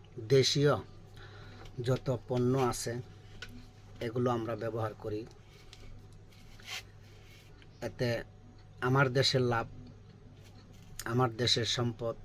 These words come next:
আমার দেশেই থাকবে। এভাবে আমরা যদি চেষ্টা করি তাহলে আমার দেশটাকে অনেকটা উন্নত করতে পারবো। হয়তো আপনারা বলতে পারেন যে,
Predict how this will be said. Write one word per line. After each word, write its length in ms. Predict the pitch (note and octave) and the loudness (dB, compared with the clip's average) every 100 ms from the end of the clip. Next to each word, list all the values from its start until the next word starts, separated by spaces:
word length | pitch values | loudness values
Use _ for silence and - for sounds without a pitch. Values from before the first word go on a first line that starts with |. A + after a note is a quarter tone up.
| - | -10
আমার 240 | A2 A2 | -6 -6
দেশেই 300 | G2+ G#2+ A#2 | -4 -2 -2
থাকবে। 440 | - A2 G2 G2+ G#2 - - - - - - - - - - - - - - - - - | -2 -6 -4 -8 -8 -10 -18 -20 -20 -20 -20 -20 -20 -20 -20 -20 -20 -20 -20 -20 -6 4
এভাবে 340 | D3 D3 D3+ | 8 8 8
আমরা 220 | C3+ B2+ | 6 4
যদি 380 | A#2+ B2+ C3 B2 G2+ - - - | 2 2 2 2 0 -10 -14 -4
চেষ্টা 340 | D3 - D#3+ | 0 2 2
করি 280 | D#3 C#3 E2+ - - - - - - - - - - | 4 4 2 -2 -16 -16 -16 -18 -18 -16 -14 -16 -8
তাহলে 440 | A#2+ A#2+ A#2+ A2+ - - - - - - | -4 -2 0 -2 -4 -14 -18 -18 -16 -6
আমার 220 | B2+ B2+ | 2 2
দেশটাকে 460 | A#2 A2+ - A2 A#2+ | 2 0 0 -4 0
অনেকটা 340 | A#2 A#2 - | 0 0 -2
উন্নত 360 | A#2+ A2 A2 - - | -4 -2 -4 -6 -2
করতে 280 | C3+ - B2 | -2 0 -2
পারবো। 320 | A2+ G2+ F2 - - - - - - - - - - - | -2 -4 -8 -12 -18 -18 -18 -18 -18 -18 -18 -18 -12 2
হয়তো 280 | C3 C3+ C#3+ | 2 4 4
আপনারা 320 | C3 C#3+ C#3+ | 4 4 4
বলতে 300 | C3 C3+ D3 | 4 2 2
পারেন 360 | C#3 C3 B2+ C3 - - - - - - - - - - - | 4 4 4 0 -6 -14 -14 -16 -16 -16 -16 -16 -18 -16 -10
যে, 380 | B2 B2 A2+ | -2 0 0